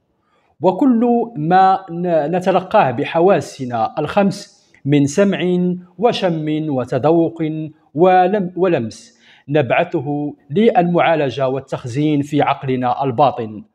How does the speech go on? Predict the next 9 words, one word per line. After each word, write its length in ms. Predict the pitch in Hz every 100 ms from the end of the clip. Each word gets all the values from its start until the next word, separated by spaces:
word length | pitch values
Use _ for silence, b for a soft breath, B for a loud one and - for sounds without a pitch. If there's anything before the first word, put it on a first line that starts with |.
| _
فائق 520 | _ 156 143 135 131
القدرة. 460 | 120 - 131 95 - _ _ _ _ _ b b b b
ويقوم 680 | 175 285 330 330 320 254 254
العقل 520 | 156 143 180 170 170 -
الباطن 560 | 156 147 165 117 104 98 _ _ _
بخلق 880 | 110 156 170 170 - - 208 208 202 180
مرجعية 960 | 175 165 147 190 190 170 147 147 143 156
لتلك 480 | 147 139 202 -
الأحداث. 600 | - - - 143 123 101